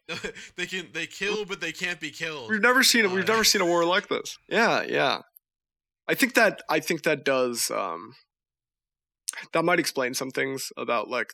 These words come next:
Speaker 2: the, uh, military efficacy of, of the forces in Gaza. Um, not being killed is, like, that's kind of, like, the main point of war in a lot of ways.
Speaker 1: Yeah, it's
Speaker 2: And
Speaker 1: like
Speaker 2: killing, which is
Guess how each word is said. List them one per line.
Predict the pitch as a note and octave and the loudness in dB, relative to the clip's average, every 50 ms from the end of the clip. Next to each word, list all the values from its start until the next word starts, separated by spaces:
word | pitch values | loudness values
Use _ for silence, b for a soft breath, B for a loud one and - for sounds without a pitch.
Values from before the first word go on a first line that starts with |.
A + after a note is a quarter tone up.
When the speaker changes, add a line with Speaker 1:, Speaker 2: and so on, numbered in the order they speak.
| - | -10
Speaker 2:
the, | - A2 G2+ F#2+ | -12 -10 -8 -6
uh, | G2 F#2 E2 F#2+ A2+ - _ _ _ _ _ _ _ _ _ _ _ | -6 -6 -6 -8 -8 -12 _ _ _ _ _ _ _ _ _ _ _
military | - D3 D#3+ E3+ E3+ D#3+ - E3 D#3 D3+ C3 | -4 0 2 2 2 2 2 2 2 2 2
efficacy | A#2+ C3 - D3+ C#3 E3+ D#3 - F3+ F3+ F3 E3+ _ _ _ _ _ _ _ _ _ _ _ _ _ _ _ _ - | 2 0 -2 -4 -4 -4 -2 -2 -2 -2 -4 -6 _ _ _ _ _ _ _ _ _ _ _ _ _ _ _ _ -12
of, | C#3+ C#3 - - _ - | -10 -10 -10 -14 _ -12
of | - C#3+ C#3 C3+ | -10 -10 -6 -6
the | C#3+ | -6
forces | C#3+ - - - C3+ C#3+ C3+ C3 | -6 -4 -4 -4 -4 -4 -4 -4
in | D3 C3+ | -4 -4
Gaza. | B2 B2 B2+ C3+ C3+ D#3 D#3 D3+ - b b b b b b b b b b b _ _ - - | -2 0 0 0 -2 -4 -4 -6 -8 b b b b b b b b b b b _ _ -12 -10
Um, | - - - - - C#3 C3+ _ _ _ _ _ - | -8 -8 -10 -12 -16 -20 -20 _ _ _ _ _ -4
not | D#3 D3+ - | -4 -2 0
being | D#3+ D#3 C#3+ | 0 0 0
killed | B2+ - - C#3 B2+ B2 A#2 A#2 | 0 0 0 0 0 0 -2 -4
is, | A#2+ - - | -6 -6 -6
like, | - - - - - - - - _ _ _ _ _ _ _ _ _ _ _ _ _ _ _ _ _ _ _ _ _ _ _ _ _ _ _ _ _ _ _ _ _ - | -6 -6 -6 -8 -12 -16 -20 -20 _ _ _ _ _ _ _ _ _ _ _ _ _ _ _ _ _ _ _ _ _ _ _ _ _ _ _ _ _ _ _ _ _ -6
that's | - D#3+ - | -4 0 2
kind | B3 C4+ D4+ | 4 4 4
of, | D4 | 4
like, | D#4+ - | 2 0
the | - C#3+ | 0 -2
main | C3+ C#3 C#3 C3 B2 | -2 0 0 -2 -2
point | A#2+ - C3 A#2+ - | -4 -6 -6 -6 -8
of | C#3+ - | -10 -8
war | - - D#3 - G#3 F#3 - _ _ _ - | -6 -4 -2 -2 -2 -4 -6 _ _ _ -8
in | A#2+ | -4
a | |
lot | A2+ A#2+ C3 D3+ | -2 0 0 0
of | F3+ - | 0 -2
ways. | - G#2 E2 C#2+ - - - - _ - | -4 -6 -6 -6 -8 -10 -12 -12 _ -8
Speaker 1:
Yeah, | B2+ B2 | -8 -6
it's | A#2 A#2 - | -6 -4 -4
Speaker 2:
And | D#3+ | -6
Speaker 1:
like | D#3+ - | -4 -4
Speaker 2:
killing, | - - G3+ A#3 A#3+ B3+ C4+ B3+ G3+ C#3 - - _ | 0 2 2 4 4 2 2 0 0 -4 -6 -10 _
which | - C#3 C#3 - - | -6 -6 -4 -4 -6
is | C#3 C3 B2 - - - | -8 -8 -8 -10 -12 -14